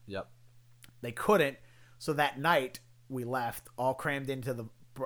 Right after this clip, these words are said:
Speaker 2: into the Bronco, just
Speaker 1: Wow.
Speaker 2: you know, knees in our chest and
Speaker 1: Oh,
Speaker 2: shit.
Speaker 1: that sucks.
Speaker 2: Four e-, four extra people in, inside this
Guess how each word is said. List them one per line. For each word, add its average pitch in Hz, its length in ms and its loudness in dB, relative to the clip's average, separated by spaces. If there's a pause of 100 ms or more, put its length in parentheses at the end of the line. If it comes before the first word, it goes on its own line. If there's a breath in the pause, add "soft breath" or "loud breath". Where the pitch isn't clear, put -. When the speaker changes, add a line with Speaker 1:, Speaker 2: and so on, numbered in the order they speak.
(100)
Speaker 2:
into 127 240 -4
the 117 80 -4
Bronco, 123 640 -2 (180)
just - 180 -4
Speaker 1:
Wow. - 100 -6 (720)
Speaker 2:
you 151 180 -4
know, 151 40 -2
knees 180 400 2
in 180 80 2
our 147 140 2
chest 175 420 2
and 147 100 -6
Speaker 1:
Oh, 123 260 10
Speaker 2:
shit. 113 80 10
Speaker 1:
that 107 120 2
sucks. 98 380 0
Speaker 2:
Four 214 240 12
e-, 196 160 6
four 208 280 8
extra 202 220 4
people 170 360 2
in, 156 160 -2
inside 156 280 4
this 143 160 2